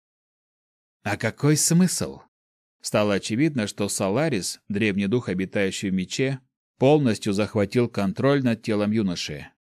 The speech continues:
Сиэр, некогда полный надежд и амбиций молодой практик, теперь был лишь безмолвным наблюдателем в собственном разуме. «Зачем мы пришли сюда?» продолжил голос Сиэра в голове.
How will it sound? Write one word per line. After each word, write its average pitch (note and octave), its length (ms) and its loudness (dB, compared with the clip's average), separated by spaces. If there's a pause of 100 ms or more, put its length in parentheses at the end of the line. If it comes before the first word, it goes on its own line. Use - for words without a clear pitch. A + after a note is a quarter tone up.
(400)
Сиэр, C3 680 0
некогда G2+ 460 0
полный A#2 360 4
надежд A2 500 0
и G#2+ 40 2
амбиций G2 500 0
молодой G2 400 2
практик, - 580 -4 (300)
теперь G#2+ 460 2
был D3+ 180 4
лишь D3+ 220 4
безмолвным B2 640 4
наблюдателем A2+ 760 0
в - 40 -6
собственном G2 640 0
разуме. D#2+ 580 -6 (1120)
«Зачем A#2 420 2
мы F#3+ 80 6
пришли G3+ 320 0
сюда?» E2+ 400 -2 (260)
продолжил A2 560 2
голос A2+ 320 2
Сиэра A2 320 2
в G2+ 60 -6
голове. A2 520 0